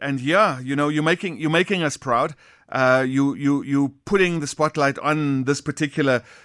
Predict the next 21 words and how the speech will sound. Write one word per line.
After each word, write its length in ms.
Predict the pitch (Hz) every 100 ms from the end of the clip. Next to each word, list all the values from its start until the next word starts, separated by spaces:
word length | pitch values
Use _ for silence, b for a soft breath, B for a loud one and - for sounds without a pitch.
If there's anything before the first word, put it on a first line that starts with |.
| -
you 140 | 131
know, 320 | 131 131 131
uh, 380 | - 131 127 123 -
um, 400 | 131 123 117 - -
you 140 | 135
know, 320 | 135 127 123
uh, 220 | 113 127 123 113 _
match, 640 | 120 131 143 165 - - -
the 80 | 104
game, 560 | 107 143 160 156 147 -
um, 320 | 123 120 110 B B B -
the, 180 | 127
the 160 | 107 123
particular, 600 | - - 175 175 156 139 b b -
you 160 | 139
know, 400 | 143 143 139 135
um, 520 | - 131 127 120 117 -
wheelchair 460 | 139 151 165 180 160
tennis 560 | - 165 165 160 - b b -
environment. 760 | 131 123 147 165 165 165 160
So, 440 | - 170 160 151